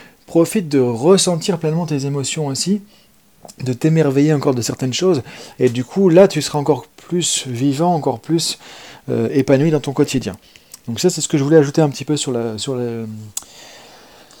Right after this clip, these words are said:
sur le podcast d'hier. Aujourd'hui aussi, donc, on va voir le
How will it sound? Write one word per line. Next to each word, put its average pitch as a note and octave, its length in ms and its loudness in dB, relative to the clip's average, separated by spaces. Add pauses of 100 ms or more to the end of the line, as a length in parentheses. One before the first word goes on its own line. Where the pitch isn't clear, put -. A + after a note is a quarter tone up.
(320)
sur - 160 -2
le C#3 80 4
podcast C3+ 400 4
d'hier. D3 420 6 (1120)
Aujourd'hui F#3 520 6
aussi, G3+ 460 4 (160)
donc, E3 280 0
on D#3+ 60 0
va D#3+ 120 8
voir F#3 200 8
le C3 720 4